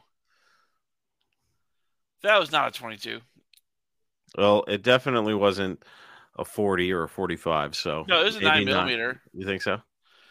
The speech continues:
Speaker 1: I mean, it, it knocked it enough, yeah, but I can tell you right now,
Speaker 2: It's,
Speaker 1: that
Speaker 2: it's light, though. It's light, and the, the pops in a, in the forest, a twenty-two sounds,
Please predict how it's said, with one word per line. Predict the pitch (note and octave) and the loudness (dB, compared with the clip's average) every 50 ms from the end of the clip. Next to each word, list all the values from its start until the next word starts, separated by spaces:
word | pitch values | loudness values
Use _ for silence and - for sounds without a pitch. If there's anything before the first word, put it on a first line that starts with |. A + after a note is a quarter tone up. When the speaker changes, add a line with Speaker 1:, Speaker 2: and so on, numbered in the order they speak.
| _ _ _ _ | _ _ _ _
Speaker 1:
I | - | -4
mean, | F3+ G#3 G#3 G#3 - | -2 0 0 0 -2
it, | F#3 A#3+ D4 - _ | -2 -4 -6 -6 _
it | - E3 D#3+ F#3 | -8 -8 -8 -4
knocked | F#3 F#3+ G3+ A3 A#3 - A3+ | 0 2 4 4 2 0 -2
it | G#3+ G3 | -4 -4
enough, | F3+ E3 E3 E3 E3+ F3+ - - - _ | -2 0 2 2 2 2 0 -4 -14 _
yeah, | - E3 D3 C#3+ C#3+ D3 D3+ F3 F#3 - _ _ _ _ _ _ | -4 0 2 4 4 4 4 2 -2 -8 _ _ _ _ _ _
but | D3 D3 C#3+ - - | -2 -2 -2 0 -2
I | E3 F#3 | -4 -4
can | F#3 | -4
tell | - A3 G3 | -4 -4 -4
you | E3+ D3 | -4 0
right | D3 D3+ D3+ D3 | 0 0 0 0
now, | C#3 C#3 C3+ B2 A2+ A2+ | -2 -2 -2 -2 -2 0
Speaker 2:
It's, | B2 C#3 D3+ | 0 2 2
Speaker 1:
that | E3 - | 2 4
Speaker 2:
it's | B2+ B2 A#2 - | 2 2 2 2
light, | C3 B2 B2 B2+ C#3+ D3+ G#2+ - G2+ | 4 6 8 8 8 6 4 -2 -2
though. | A2 G#2 F#2 F2 F2 - | -2 0 0 -2 -4 -6
It's | G2 G#2 - - | -8 -8 -8 -8
light, | G2+ G2+ G#2 G#2 G#2 F2+ - - | -6 -2 -2 0 -2 -2 -4 -6
and | G2 G2+ G2+ | -8 -6 -6
the, | F#2+ F2 - _ _ _ _ | -6 -8 -8 _ _ _ _
the | - A2 A2 F#2+ | -6 -4 -4 -4
pops | - - - B2 C3 C3 - - - - - - - - _ _ _ _ _ | -4 0 2 4 4 4 2 -2 -6 -12 -14 -14 -16 -18 _ _ _ _ _
in | A2 A2 A2 | -4 -2 0
a, | G#2+ G2 | 0 0
in | - A2 A2 A2 | 0 -2 -2 -2
the | G2+ | -4
forest, | - - B2 C3+ D3+ C#3 A2+ - - | -4 -2 0 0 2 0 0 -4 -8
a | F#2+ | -16
twenty-two | - - G#2+ G#2 G#2+ F#2+ - - F#2+ | -12 -8 -8 -6 -6 -8 -8 -10 -10
sounds, | F2 - G2 F#2 F#2 F#2 | -8 -6 -6 -6 -6 -8